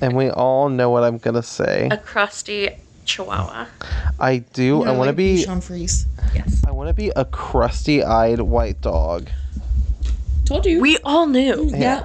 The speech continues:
Speaker 1: Like a Shih Tzu.
Speaker 2: But why do you want to be this?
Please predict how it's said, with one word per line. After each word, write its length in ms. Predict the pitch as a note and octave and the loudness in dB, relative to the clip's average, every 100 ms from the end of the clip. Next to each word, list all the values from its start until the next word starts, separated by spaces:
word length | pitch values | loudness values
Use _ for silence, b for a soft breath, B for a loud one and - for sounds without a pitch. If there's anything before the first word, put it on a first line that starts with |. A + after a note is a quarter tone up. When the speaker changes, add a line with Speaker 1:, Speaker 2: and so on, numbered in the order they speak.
| - | -2
Speaker 1:
Like 280 | C3+ C3+ D3 | 0 0 -2
a 80 | |
Shih 340 | B2+ - - A#2+ | -2 -4 -2 -4
Tzu. 680 | - - D3+ D#3 D#3+ E3+ - | -6 -2 2 4 4 2 0
Speaker 2:
But 100 | F4 | 0
why 200 | C#4 E4 | 2 2
do 80 | E4 | 4
you 140 | G4+ D#4 | 4 4
want 320 | A#3 F#3+ - | 2 0 0
to 120 | - | -10
be 180 | - G#2 | -10 -8
this? 640 | - G1+ - - - - | -4 -2 -2 -2 -6 -8